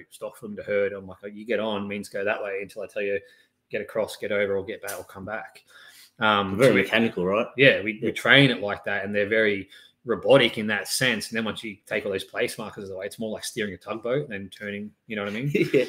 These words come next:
Speaker 1: Because there's no marks for them to go to. So you start using those commands to take them to things that you think will draw their attention to search, or where you might think there could be something for them to search. Um, so that's how we ended up,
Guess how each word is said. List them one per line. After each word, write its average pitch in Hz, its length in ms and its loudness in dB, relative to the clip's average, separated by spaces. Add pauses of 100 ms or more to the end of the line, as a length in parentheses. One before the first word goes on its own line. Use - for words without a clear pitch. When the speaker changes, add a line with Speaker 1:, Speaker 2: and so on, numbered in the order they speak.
(120)
Speaker 1:
Because 120 180 2
there's 110 140 4
no 113 140 4
marks 123 360 4
for 117 60 -4
them 95 100 -8
to 101 40 -12
go 120 180 8
to. 104 160 4
So - 140 -6
you 107 80 -4
start 110 260 -2
using 107 220 -2
those 98 120 -2
commands 98 380 -8
to - 100 -18
take 107 140 0
them 104 100 -8
to 98 60 -8
things 107 280 -10
that 107 100 -20
you 98 60 -14
think 113 380 -8
will 107 80 -12
draw 101 160 -2
their 98 120 0
attention 98 340 -12
to 92 60 -16
search, 98 340 -6
or 98 60 -14
where 101 80 -6
you 98 100 -8
might 98 220 -12
think 107 140 -20
there - 80 -14
could 104 140 -20
be 95 60 -14
something 95 280 -14
for 98 100 -20
them 95 100 -18
to 92 80 -18
search. - 480 -10 (480)
Um, 95 460 -2
so - 140 -2
that's 104 160 4
how 95 120 2
we 95 100 2
ended 98 180 -2
up, - 260 -6